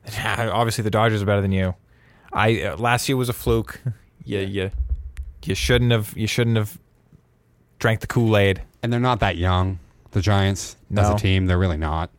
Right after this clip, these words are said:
Speaker 1: And you made, you made the mistake of bringing in Jock Peterson for the first half of your season.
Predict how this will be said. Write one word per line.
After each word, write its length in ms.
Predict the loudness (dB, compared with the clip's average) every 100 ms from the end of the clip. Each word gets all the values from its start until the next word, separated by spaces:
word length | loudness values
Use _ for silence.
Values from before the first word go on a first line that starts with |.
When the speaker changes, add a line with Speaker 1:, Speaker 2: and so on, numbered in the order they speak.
| _ -2
Speaker 1:
And 140 | 2
you 60 | 4
made, 200 | 4 4
you 140 | 2
made 300 | 2 2 2
the 40 |
mistake 640 | 0 -2 -2 2 2 0 -2
of 320 | 2 2 2
bringing 320 | 0 0 2 2
in 180 | 2
Jock 300 | 2 0 0
Peterson 340 | 0 0 2 0
for 80 | 0
the 80 |
first 380 | 0 2 0 0
half 140 | -4 -4
of 80 |
your 100 | -8
season. 440 | -8 -8 -8 -10